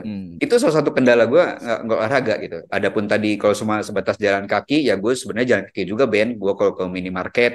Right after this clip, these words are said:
Speaker 2: gitu misalnya, beliin pembalut istri gua. <laughs> Oh, enggak dong ya.
Speaker 1: Ber-, berapa meter itu?
Speaker 2: <laughs> Ke, ke minimarket itu ya gua paksain jalan kaki. Ya lima puluh meter, Bro, jaraknya. <laughs>
Speaker 1: Ya,
Speaker 2: Lumayan.
Speaker 1: cukup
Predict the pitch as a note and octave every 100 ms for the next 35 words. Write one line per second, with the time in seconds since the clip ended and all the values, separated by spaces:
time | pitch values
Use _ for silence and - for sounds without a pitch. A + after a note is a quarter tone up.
0 | G#2 F#2+ F#2+ F#2+ F#2 F#2 F#2 F#2+ F#2 _
1 | _ _ _ A2 F#2 F#2+ F#2+ F#2+ F2+ F#2
2 | G2+ - F#2 F2 - A2 - - A#2 -
3 | G#2+ - G2 - - A#2+ G2 A#2+ D3 C#3
4 | C#3+ E3+ E3+ E3 C#3+ C3 C3+ - - -
5 | - - - - - G2+ G2+ G2+ - -
6 | A2 G#2+ G#2+ A2 G#2+ G#2 G#2+ C#3+ C#3+ A2
7 | C#3 A#2 A#2 A#2 A#2+ A#2 F#2+ G2+ A#2+ G#2+
8 | F#2 F2 F2 G2+ E2+ - _ A2+ A#2+ A2
9 | A2 A#2+ A#2+ D#3 C3 B2+ A2+ G2+ B2 A2+
10 | - E3+ - F#3 A2+ A2 G#2 G2+ C3+ B2
11 | F3+